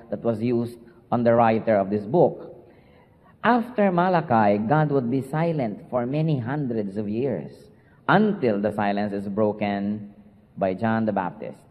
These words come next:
For a long time, for hundreds of years, there would be no revelation, no teaching. So the Lord closes the New Testament with a book where we see a lot of his anger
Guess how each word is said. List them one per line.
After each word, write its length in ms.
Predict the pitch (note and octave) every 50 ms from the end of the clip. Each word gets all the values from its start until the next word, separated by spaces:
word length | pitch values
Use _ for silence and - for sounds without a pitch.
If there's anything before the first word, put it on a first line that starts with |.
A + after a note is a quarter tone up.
| _ _ _ _ _ _ _ _ - _ _ _ _ _ _ _ _ _ _ _ _ _ _
For 100 | - A2
a 60 | A#2+
long 300 | B2+ C#3+ D#3 D#3+ E3 D#3
time, 440 | D#3 D3 D#3 D#3 B2+ G2+ F2+ E2+ D#2+ -
for 120 | A2 A2
hundreds 480 | G2+ B2 D3 D3+ D3 B2+ C3 B2 A#2 A#2
of 120 | A2 G#2+
years, 440 | A#2+ C#3 C3+ A2 F#2+ F#2+ G2+ G2 - - - - - _ _ -
there 120 | B2+ B2+
would 160 | B2+ B2+ B2
be 80 | B2 C3+
no 160 | C3+ D3+ E3+
revelation, 800 | F3 D#3+ C#3+ D#3 D#3 C3 G#2+ G2+ G2+ G2+ - E2+ D#2+ D#2+ D#2+ - - - - - -
no 220 | C#3+ D3+ F3 F3
teaching. 720 | E3+ E3+ E3 D3 C3 - - G#2 F2+ D2+ C#2 D2+ D2+ C#2 - - _ _ _ _ _ _ _
So 120 | - - B2+
the 140 | B2 C3 B2
Lord 360 | C3+ D3 D3 C#3+ B2+ A2 -
closes 340 | C3 C3 C3+ A#2+ A#2+ A2+ G#2
the 80 | A2
New 160 | A2+ A#2+ B2
Testament 680 | - - A#2+ A#2+ A2+ - - A#2+ A#2 A2+ G#2+ G2+ G2+ F#2+ - - - - - - - -
with 140 | - A2+ A2
a 80 | A#2
book 540 | A#2+ A#2 B2 C3 B2 A2+ G#2 - - - - -
where 140 | - A2 A2+
we 100 | A2+ A2+
see 160 | A2+ A#2+ G#2+
a 60 | G2+
lot 200 | A2+ A2 G#2+ G#2
of 100 | G#2+ F#2+
his 120 | G#2+ G#2 F#2+ -
anger 800 | G#2 A2 A2 A2+ A2+ G#2+ G2 G#2 G2+ G2 G2 F#2 - - -